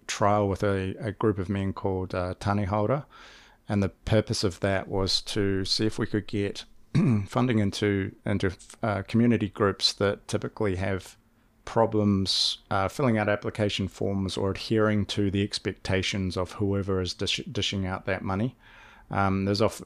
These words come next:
often bureaucratic layers involved in, in certain ways and things like that. So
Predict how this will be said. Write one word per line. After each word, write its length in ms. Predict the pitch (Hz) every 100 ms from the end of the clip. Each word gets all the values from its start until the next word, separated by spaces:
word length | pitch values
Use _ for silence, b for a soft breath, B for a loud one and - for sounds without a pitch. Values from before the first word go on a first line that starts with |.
| -
often 240 | 104 95
bureaucratic 580 | 85 101 90 - 98 -
layers 540 | 101 104 107 107 95
involved 640 | 101 92 95 98 101 95 -
in, 280 | 101 95 -
in 220 | 101 95
certain 360 | - 101 -
ways 260 | 98 98 95
and 120 | 95
things 220 | - 95
like 160 | 98 92
that. 300 | 98 95 -
So 320 | - 101 92